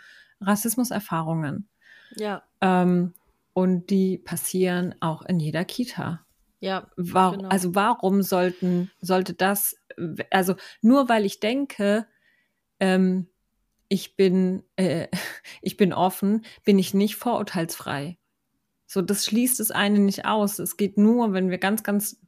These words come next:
Speaker 1: dolle viel, äh, uns damit auseinandersetzen. Und dann sind wir wieder bei dem Punkt, es fängt bei uns selber an, das Ganze bewusst zu haben. Und, ähm,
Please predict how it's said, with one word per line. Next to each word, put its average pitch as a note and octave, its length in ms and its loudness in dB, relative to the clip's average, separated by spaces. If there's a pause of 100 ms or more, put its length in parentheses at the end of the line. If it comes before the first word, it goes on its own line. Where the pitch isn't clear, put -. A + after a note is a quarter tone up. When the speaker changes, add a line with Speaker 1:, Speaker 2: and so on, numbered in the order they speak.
(100)
Speaker 1:
dolle G3+ 280 2
viel, G#3 680 2 (140)
äh, F3+ 280 0
uns F3+ 240 -2
damit F3 240 -4
auseinandersetzen. F3+ 1040 -2
Und E3+ 180 -4
dann E3 260 -2
sind F3+ 120 -2
wir F#3 120 0
wieder F3 120 0
bei E3 100 0
dem E3+ 120 0
Punkt, G3 240 0
es - 40 -8
fängt G3 220 -2
bei - 100 -4
uns E3 160 -6
selber D#3+ 360 -4
an, A3 320 -2 (420)
das - 180 -6
Ganze G3+ 320 2
bewusst F#3 460 -2
zu A3+ 180 -4
haben. A#3 580 -2 (640)
Und, F#3 600 2
ähm, F3 580 0